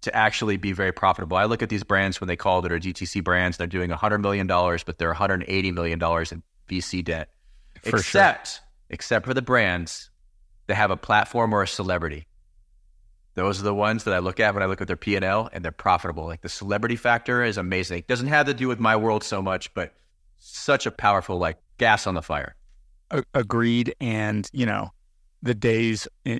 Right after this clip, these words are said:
Speaker 2: in my opinion, of creating a D two C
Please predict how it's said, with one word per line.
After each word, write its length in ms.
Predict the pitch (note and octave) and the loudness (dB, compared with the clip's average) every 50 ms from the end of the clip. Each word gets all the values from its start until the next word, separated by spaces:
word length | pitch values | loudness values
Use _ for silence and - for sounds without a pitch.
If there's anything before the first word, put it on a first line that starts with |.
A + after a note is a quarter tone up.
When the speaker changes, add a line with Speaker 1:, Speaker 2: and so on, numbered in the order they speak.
| - - | -4 -4
Speaker 2:
in 140 | A#2+ A2 | -2 0
my 220 | G#2+ G#2+ G#2 G#2+ G#2+ | 0 2 2 2 0
opinion, 640 | G#2+ - - - G#2 G#2 G#2 G#2 G#2 G2+ G2+ G#2+ - | 0 -2 -2 -2 -2 0 0 0 0 -2 -2 -4 -6
of 640 | - - G#2+ G2+ G2+ G2 G2+ G2+ G2+ F#2+ F#2 - - _ | -6 -6 -4 -2 -2 -2 -2 -2 -2 -4 -8 -12 -16 _
creating 560 | - - - B2+ A2+ A2 A2+ G#2+ G#2+ G#2+ G#2 | -10 -4 -2 0 0 0 0 -2 -2 -2 -2
a 80 | G#2+ G2 | -2 -2
D 160 | F#2 G#2+ G#2+ | -2 -2 -2
two 100 | G#2 G2+ | -2 -2
C 400 | - - - A2+ A2 G#2 G#2 - | -4 -4 -4 -4 -4 -4 -4 -6